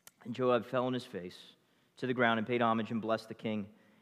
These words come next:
And Joab said, "Today your servants will know that I have found favor in your sight, my lord and king, and that the king has granted this request to his servant."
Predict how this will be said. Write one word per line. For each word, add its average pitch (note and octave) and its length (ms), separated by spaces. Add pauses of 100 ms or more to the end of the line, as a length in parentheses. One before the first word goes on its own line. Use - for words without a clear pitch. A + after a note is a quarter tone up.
And B2 100
Joab B2+ 260
said, A#2+ 240
"Today C#3+ 360
your C3+ 160
servants C#3+ 400
will A2+ 80
know A#2+ 300
that F#2+ 120
I G#2 100
have G#2 100
found G2+ 260
favor D3+ 380
in D3 100
your C3+ 120
sight, F#2+ 300 (960)
my G#2+ 140
lord G#2+ 260
and F#2+ 140
king, F2+ 360 (1000)
and A#2 120
that A#2 120
the A2 180 (180)
king D#3 320
has A2+ 140
granted A#2 420
this G2+ 180
request G#2 340
to A2+ 80
his G2 120
servant." F#2 360